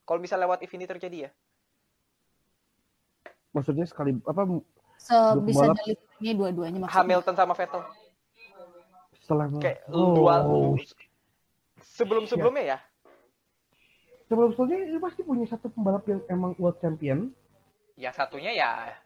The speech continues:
Speaker 2: Satunya
Speaker 1: ya.
Speaker 2: either belum pernah, apa, belum jadi juara dunia, atau emang you basically becoming the bitch in the team.
Speaker 1: Becoming women aja. Nah, sementara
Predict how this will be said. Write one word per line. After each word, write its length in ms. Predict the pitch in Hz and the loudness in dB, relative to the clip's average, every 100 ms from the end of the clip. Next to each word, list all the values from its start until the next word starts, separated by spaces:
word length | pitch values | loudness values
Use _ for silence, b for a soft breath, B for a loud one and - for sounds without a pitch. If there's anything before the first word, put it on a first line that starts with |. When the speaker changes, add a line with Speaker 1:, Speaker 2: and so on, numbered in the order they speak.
| - | -8
Speaker 2:
Satunya 240 | 185 294 | 0 0
Speaker 1:
ya. 100 | 247 - _ _ _ _ _ - 196 | 0 -6 _ _ _ _ _ 0 4
Speaker 2:
either 400 | 196 180 202 190 - _ _ - 156 | 6 8 6 4 -4 _ _ -6 6
belum 460 | 233 262 285 247 | 8 10 8 4
pernah, 320 | 208 208 202 170 - | 2 2 2 0 -2
apa, 160 | 220 311 | -4 -2
belum 540 | 233 170 214 220 208 | 0 6 8 8 6
jadi 160 | 175 170 | 2 -2
juara 160 | 151 180 | -2 -2
dunia, 360 | 165 156 160 302 _ _ _ _ _ _ _ _ _ _ _ _ _ | -2 -4 -4 -4 _ _ _ _ _ _ _ _ _ _ _ _ _
atau 160 | - 175 - | -20 -14 -6
emang 240 | 247 196 175 | -4 -4 -6
you 80 | 165 | -6
basically 320 | 165 - 233 | -8 -8 -12
becoming 380 | 202 190 175 170 | -8 -6 -4 -4
the 80 | 156 | -4
bitch 560 | 143 156 - - - _ _ _ _ | -2 -4 -4 -20 -20 _ _ _ _
in 80 | 156 | -12
the 60 | 165 | -8
team. 240 | 143 131 - _ _ _ _ _ - | -8 -8 -12 _ _ _ _ _ -12
Speaker 1:
Becoming 560 | - 135 139 139 139 | -6 -6 -6 -12 -10
women 400 | 143 143 143 135 | -8 -6 -6 -6
aja. 560 | 131 151 180 131 131 151 _ | -6 -6 -6 -10 -12 -14 _
Nah, 160 | - 131 | -12 -10
sementara 560 | 147 139 196 185 143 | -6 -2 -2 0 -4